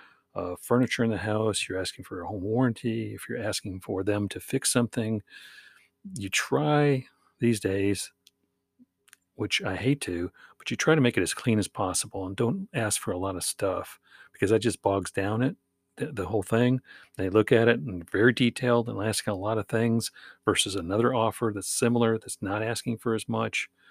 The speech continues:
uh, from the seller. They may choose that instead, uh, but just be upfront in, in what's important to you in that offer. The third category is optics. How does your lo-,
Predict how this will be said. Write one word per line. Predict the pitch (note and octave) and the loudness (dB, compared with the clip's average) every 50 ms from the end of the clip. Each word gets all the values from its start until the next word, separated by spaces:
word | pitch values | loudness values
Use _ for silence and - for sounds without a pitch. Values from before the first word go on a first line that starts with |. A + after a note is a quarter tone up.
| - - - _ _ _ - | -20 -20 -20 _ _ _ -12
uh, | G#2 F#2+ F#2 F2+ | -12 -10 -10 -10
from | - - - B2 A#2+ B2 A#2+ | -12 2 4 4 4 4 2
the | A#2+ A#2 | 0 -2
seller. | - - B2+ B2 B2 B2 B2 A#2+ A2+ - _ _ _ _ _ _ _ - - E3+ | -2 -2 0 0 0 0 0 -2 -6 -12 _ _ _ _ _ _ _ -16 -12 -6
They | A2+ G2 G#2+ G#2 | -2 0 2 2
may | A2+ B2 B2+ B2 | 4 4 2 2
choose | - - C3 C3 B2 A#2+ | 2 -2 -2 -2 -2 0
that | C#3 C3+ C3+ A2+ - - | 0 0 0 -2 -4 -6
instead, | G2+ G2+ - - - A2+ F#2 F#2 F#2+ - - _ _ - - - - - _ _ _ G#2 | -8 -10 -10 -6 -6 -6 -4 -4 -6 -8 -10 _ _ -20 -20 -20 -20 -20 _ _ _ -14
uh, | G2 F2 F2+ F#2+ | -12 -12 -12 -12
but | F#2 - G#2 G2 - - _ _ _ | -4 -2 -2 -2 -2 -6 _ _ _
just | - B2+ - - - _ | -6 -6 -6 -6 -4 _
be | B2+ B2 B2 A#2 A2+ - - | 0 2 2 2 0 0 0
upfront | A#2+ C3+ - - - B2 A#2 A2+ C3+ F#3+ B3+ F#3 | -2 -2 -2 -2 -2 -2 -2 -2 -4 -6 -6 -6
in, | C#3+ D3 D3 - | -6 -8 -8 -8
in | B2+ G2 F#2 F#2+ F#2 | -10 -10 -8 -8 -4
what's | A2 C#3 - - C#3+ | -4 -4 -4 -4 -6
important | A#2+ - - A#2 A2 - C3 A2+ | -6 -4 -2 -4 -2 -2 -4 -8
to | - A#2 | -6 -6
you | G2 F#2+ F#2+ F#2+ F#2+ F#2+ - _ _ _ _ _ _ _ | -6 -4 -4 -4 -6 -6 -10 _ _ _ _ _ _ _
in | - A2 G2 F#2+ | -2 0 0 0
that | F#2 F2+ F2 E2+ | -2 -2 -4 -6
offer. | E2 E2+ - - - - - - _ _ _ _ _ _ _ _ _ _ _ _ _ _ _ _ _ _ | -8 -10 -12 -12 -14 -16 -16 -16 _ _ _ _ _ _ _ _ _ _ _ _ _ _ _ _ _ _
The | G#2+ - | -8 -6
third | - A2+ A#2 B2 A#2+ | -4 -4 -4 -4 -4
category | - - G#2 G2+ G2+ G#2 - A#2 B2 C3+ D#3 | -8 -12 -12 -12 -12 -8 -6 -4 -2 -2 -4
is | D3 C#3 | -4 -4
optics. | D3+ D#3+ E3+ D#3+ - - - - - - - - - _ _ _ _ _ _ _ _ _ | -4 -4 -4 -6 -8 -14 -14 -10 -8 -8 -8 -10 -12 _ _ _ _ _ _ _ _ _
How | - - F3 E3+ | -14 -10 -8 -4
does | D3+ A#2+ F#2+ G2+ | -4 -4 -4 -2
your | A2 A#2 B2 B2 | 0 0 2 2
lo-, | A2+ G#2 G2+ G2 G2 G2 | 0 0 -4 -4 -6 -6